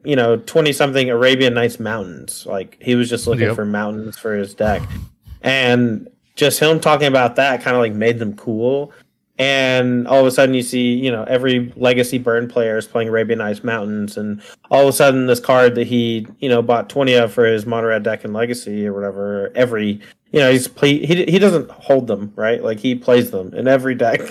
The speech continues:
Speaker 1: <laughs> And so now he just has twenty Arabian Nights Mountains that are worth, you know,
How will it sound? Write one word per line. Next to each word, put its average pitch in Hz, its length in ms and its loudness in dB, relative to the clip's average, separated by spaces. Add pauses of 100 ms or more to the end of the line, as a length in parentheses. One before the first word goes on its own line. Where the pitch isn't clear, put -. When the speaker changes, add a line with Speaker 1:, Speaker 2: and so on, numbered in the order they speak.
Speaker 1:
<laughs> - 20 -20 (880)
And 175 300 4
so 180 140 6
now 175 240 4
he 170 120 4
just 160 300 2
has 147 460 2 (420)
twenty 170 280 2
Arabian 151 380 4
Nights 139 280 -2
Mountains 131 340 -6
that 135 80 0
are 127 140 2
worth, 120 360 0 (140)
you 139 120 -8
know, 110 220 -10